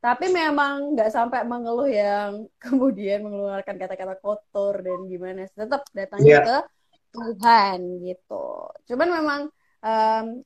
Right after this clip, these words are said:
Speaker 1: Kak Alex, eh, aku setuju sih kalau misalnya kita perlu mengungkapkan semua isi hati kita kepada Tuhan. Tapi bagaimana dengan ketika kita,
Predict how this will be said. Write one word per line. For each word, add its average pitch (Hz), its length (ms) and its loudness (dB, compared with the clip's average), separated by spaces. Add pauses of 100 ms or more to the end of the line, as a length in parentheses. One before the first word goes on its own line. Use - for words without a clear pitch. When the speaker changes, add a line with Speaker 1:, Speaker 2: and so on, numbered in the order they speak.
(360)
Speaker 1:
Kak 233 160 2
Alex, 311 400 0
eh, 233 240 2
aku 415 160 0 (320)
setuju 285 480 -2
sih 208 240 -8
kalau 240 320 4
misalnya 277 320 -4
kita 294 240 -4
perlu 254 480 -2 (320)
mengungkapkan 240 800 -4
semua 285 320 -4
isi 330 160 -6
hati 226 240 -6
kita 247 240 -8
kepada 220 320 -6
Tuhan. 185 320 -12 (420)
Tapi 349 220 0
bagaimana 311 480 4
dengan 214 640 -6
ketika 277 320 -8
kita, 226 500 -6